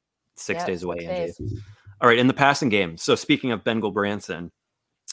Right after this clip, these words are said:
Speaker 1: what stood out the most to me about his passing performance was the start he got off to.
Speaker 2: Yes,
Speaker 1: So you look at
Speaker 2: yes.
Speaker 1: the final line, he was fifteen of twenty-one. Well, he completed fifteen of his first seventeen.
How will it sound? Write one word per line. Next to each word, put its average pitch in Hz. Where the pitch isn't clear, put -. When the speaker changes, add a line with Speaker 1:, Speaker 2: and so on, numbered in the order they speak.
Speaker 1:
what 127
stood 196
out 165
the 120
most 110
to 113
me 107
about 104
his 104
passing 107
performance 131
was 104
the 95
start 90
he 98
got 85
off 80
to. -
Speaker 2:
Yes, -
Speaker 1:
So 120
you 110
look 135
at 117
Speaker 2:
yes. -
Speaker 1:
the -
final 98
line, 95
he 92
was 87
fifteen 98
of 82
twenty-one. 87
Well, 92
he -
completed 104
fifteen 110
of 87
his 90
first -
seventeen. 92